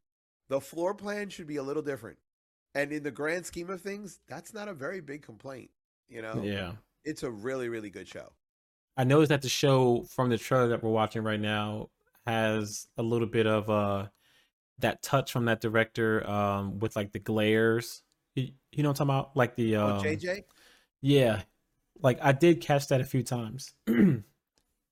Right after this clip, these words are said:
Speaker 2: There was,
Speaker 1: Well,
Speaker 2: like,
Speaker 1: the
Speaker 2: those
Speaker 1: thing is
Speaker 2: J J Lens flares. <laughs>
Speaker 1: The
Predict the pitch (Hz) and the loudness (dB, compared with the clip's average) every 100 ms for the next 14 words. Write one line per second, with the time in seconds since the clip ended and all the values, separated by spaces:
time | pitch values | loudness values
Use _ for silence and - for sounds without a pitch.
0 | _ - 120 127 117 - 117 110 107 - | _ 0 0 4 2 4 2 2 -4 -4
1 | 127 131 120 117 110 117 113 - 110 104 | 2 2 4 2 2 0 -2 -2 0 0
2 | - - _ _ _ 165 143 147 - _ | -6 -14 _ _ _ -4 0 -2 -4 _
3 | _ _ _ _ 151 | _ _ _ _ -16